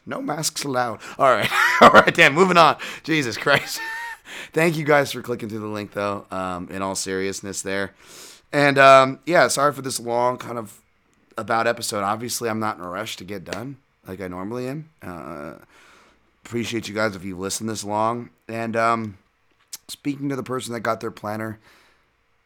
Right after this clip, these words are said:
hopefully you have your goals. Hopefully we can all have a collective goal and just try to come together and treat each other a lot nicer. I think there's a lot of healing that needs to be done in the world, in our countries, in our systems, in our lives,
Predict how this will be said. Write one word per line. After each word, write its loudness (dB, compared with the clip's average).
hopefully -8
you -2
have -2
your -6
goals. -6
Hopefully -10
we -10
can -10
all -6
have -8
a -10
collective -12
goal -10
and -12
just -10
try -6
to -6
come -8
together -4
and -6
treat -10
each -10
other -6
a -6
lot -6
nicer. -10
I -20
think -12
there's -8
a -6
lot -2
of -14
healing -8
that -8
needs -10
to -16
be -10
done -8
in -14
the -12
world, -8
in -18
our -18
countries, -10
in -18
our -20
systems, -12
in -16
our -12
lives, -8